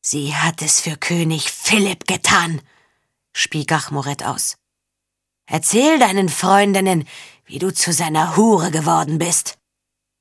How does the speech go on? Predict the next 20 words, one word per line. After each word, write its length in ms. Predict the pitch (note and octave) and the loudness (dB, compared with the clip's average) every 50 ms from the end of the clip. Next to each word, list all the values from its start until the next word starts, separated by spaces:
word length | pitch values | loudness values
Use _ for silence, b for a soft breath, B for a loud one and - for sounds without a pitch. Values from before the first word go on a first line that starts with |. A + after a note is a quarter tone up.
| _ _ _ _ _ _ _ _ - | _ _ _ _ _ _ _ _ -2
Violante 500 | E3+ F#3+ G3 G#3 G#3+ A3 A#3 G#3+ G3 F3+ | 2 2 4 4 4 4 4 2 0 2
war 140 | E3+ F3 E3+ | 0 0 2
drauf 320 | F3 E3+ F3+ F#3 F3 - | 2 4 4 4 4 2
und 120 | E3 E3 - | -2 -2 0
dran, 220 | D#3 E3+ E3+ E3 | 2 2 2 2
auf 140 | B2 D3 - | 0 -2 -2
ihn 140 | E3 E3+ E3+ | 0 0 2
loszugehen, 580 | F3+ F3 E3 - - D#3 C3+ D3 C#3 C#3+ C3+ b b b b b b b b b | 2 2 0 -2 -2 -4 -4 -6 -6 -6 -8 b b b b b b b b b
aber 180 | - G3 G#3+ G#3 | 2 2 4 4
dann 240 | G#3+ G#3+ A3+ A#3+ | 4 4 2 2
besann 340 | A#3 - - B3 A#3+ A#3 G#3+ | 2 2 2 2 2 2 2
sie 140 | E3 D3 C3+ | -2 -2 -4
sich. 320 | - - - - - - _ _ _ _ _ _ _ _ _ - | -6 -6 -8 -10 -12 -14 _ _ _ _ _ _ _ _ _ 0
Ihn 220 | G3+ G#3 G#3 G3 | 2 2 2 2
zu 200 | - - G3+ F3 | 2 0 -2 0
berühren 540 | F3 F3 E3 F3+ G#3+ A3+ G#3+ E3 E3+ D#3+ D3+ | 0 0 2 2 4 2 2 2 0 0 0
wäre 220 | E3+ F3 E3+ F3 | 0 -2 -2 -2
womöglich 520 | D#3 F3+ F3 F3+ F3 E3+ E3+ E3+ D#3+ - B2+ | -2 0 0 0 0 0 -2 -2 -2 -2 -4
ihr 100 | F#3 F#3+ | -4 -2
Todesurteil. 760 | - F#3 F3+ D#3+ D3 C3 - - C#3 C3+ - D3+ D3 G2+ | 0 0 0 0 0 -2 -2 -2 -4 -6 -4 -6 -6 -6